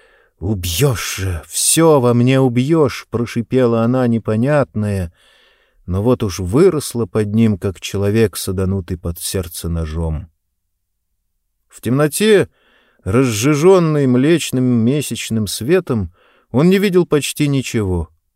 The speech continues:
Лишь один ненавидящий, то ли уж торжествующий блеск её глаз, смотревших в упор, безотступно,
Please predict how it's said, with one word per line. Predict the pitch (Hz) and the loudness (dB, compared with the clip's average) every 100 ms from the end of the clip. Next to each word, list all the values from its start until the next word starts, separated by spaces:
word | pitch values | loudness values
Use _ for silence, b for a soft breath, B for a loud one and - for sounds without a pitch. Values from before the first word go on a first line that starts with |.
| _ _ _ | _ _ _
Лишь | 92 143 - | 0 0 2
один | 165 180 185 | 2 2 2
ненавидящий, | 165 151 151 175 165 151 - 135 | 2 2 2 2 2 -4 -4 -4
то | 123 143 | 0 2
ли | 143 | 2
уж | 131 107 - | 0 -2 -6
торжествующий | - 117 104 127 - - 120 156 147 120 - 117 101 - | -4 -2 0 -2 -2 -2 0 2 0 -2 -8 -10 -12 -10
блеск | 85 98 123 - 104 | -4 -2 -2 -2 -8
её | 101 107 | -6 -6
глаз, | 98 98 101 101 - - B B B B | -4 -2 0 0 -4 -14 B B B B
смотревших | - 104 98 117 127 104 - 107 | -2 0 2 4 4 4 -4 -6
в | 92 | -6
упор, | 98 87 139 160 120 - _ _ _ | -6 -2 2 2 2 -4 _ _ _
безотступно, | - 87 85 - - 135 151 - 110 85 | -10 -6 -6 -6 -4 0 0 0 -4 -6